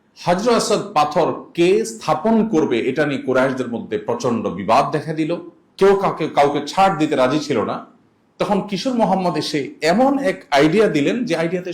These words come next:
সবাই খুশি হয়ে গেল এবং পুরো বিবাদ দমে গেল। এরকম শত সহস্র ঘটনার মধ্য দিয়ে পরিণত বয়সের মোহাম্মদ সাল্লাল্লাহু আলাইহি সাল্লাম তখন মক্কার মানুষের নয়নের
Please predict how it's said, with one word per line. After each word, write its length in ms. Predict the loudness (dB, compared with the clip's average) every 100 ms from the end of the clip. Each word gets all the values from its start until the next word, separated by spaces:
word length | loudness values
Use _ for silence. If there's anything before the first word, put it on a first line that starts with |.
| -4
সবাই 200 | -2 0 -2
খুশি 180 | -6 -4
হয়ে 180 | -4 -6
গেল 100 | -14 -20 _ _ 0
এবং 160 | 2 2 2
পুরো 140 | 2 2
বিবাদ 260 | 2 2 0 -6 -18 _ 0
দমে 220 | 2 4 2
গেল। 120 | -2 -6 -14 _ 2
এরকম 240 | 4 2 -2 0
শত 220 | 0 2 0 2
সহস্র 460 | 4 2 0 0 0 2
ঘটনার 340 | 2 2 0 0
মধ্য 200 | 0 2 2 2
দিয়ে 180 | 2 0 -4 -10 _ _ _ 2
পরিণত 300 | 4 4 2 4
বয়সের 380 | 4 4 2 2 0
মোহাম্মদ 340 | -2 -2 -4 -4
সাল্লাল্লাহু 440 | -4 -2 0 2 0
আলাইহি 160 | -2 -2
সাল্লাম 180 | -2 -2 -2
তখন 200 | -2 -2 -2
মক্কার 320 | -2 -2 0 0
মানুষের 340 | -2 -2 -2 0
নয়নের 320 | 0 0 -2